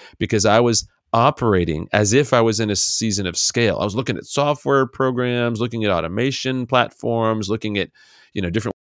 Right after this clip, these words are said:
ways to hire team members, but I wasn't there. I was in,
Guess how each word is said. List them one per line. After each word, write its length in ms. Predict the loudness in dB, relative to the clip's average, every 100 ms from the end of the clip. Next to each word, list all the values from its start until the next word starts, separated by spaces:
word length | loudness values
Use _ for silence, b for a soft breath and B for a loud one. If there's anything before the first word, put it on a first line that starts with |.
| _ _
ways 140 | -4 -2
to 80 | 0
hire 220 | 0 -2
team 360 | -4 -2 -2 0
members, 480 | -2 0 0 -2 -6 b b b b
but 120 | 2
I 40 | 4
wasn't 300 | 4 2 0
there. 360 | 0 0 -4 _ _ _ _ -2
I 60 | 0
was 140 | 0
in, 240 | -2 -4